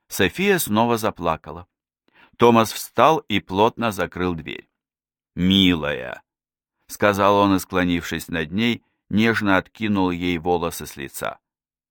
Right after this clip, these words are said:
«Расскажи, что произошло». Она собралась с духом и вытерла нос. «Мы попробуем что-нибудь сделать», — сказал он. «Рассказывай».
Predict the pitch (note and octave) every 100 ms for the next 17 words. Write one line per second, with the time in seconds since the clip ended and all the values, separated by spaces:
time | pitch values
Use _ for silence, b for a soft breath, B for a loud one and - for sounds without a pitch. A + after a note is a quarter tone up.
0 | _ - G#2+ E3 - G#3 G#3 F#3 - G2+
1 | E2+ E2+ E2 D#2 F#2+ - G#1+ _ _ _
2 | _ _ _ _ _ _ - F#2+ G2+ G2
3 | - F2+ F2+ F2+ F2 D#2 C#2+ G#2+ D3 D#3+
4 | D3+ - _ _ _ - F#2+ F2 G#2 A2+
5 | G#2+ G2+ F#2+ C#2 - - _ _ _ _
6 | _ _ _ _ _ _ - F#2+ F#2+ F#2+
7 | - E2 G#2 C3+ D#3 D#3 - F#2 F#2+ G2+
8 | G#2+ G2+ E2+ C#2 D2 C2+ E2 - _ _
9 | _ _ _ - G2 F2 F2 E2 D#2+ D#2
10 | _ _ _ _ D2+ A2+ - - G2 F2+
11 | F2 F2 F#2